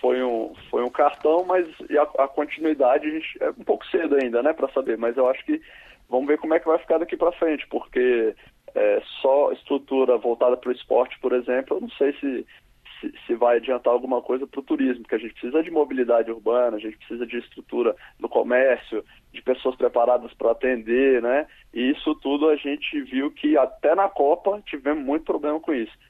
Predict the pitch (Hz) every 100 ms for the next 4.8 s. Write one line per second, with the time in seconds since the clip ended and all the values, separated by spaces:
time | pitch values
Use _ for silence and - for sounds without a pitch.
0 | _ _ - - 160 147 175 170 190 185
1 | 175 147 - 143 143 139 - 147 127 135
2 | 147 127 120 131 123 113 113 110 113 127
3 | 117 110 113 127 131 123 - - 120 143
4 | 139 135 131 - - - -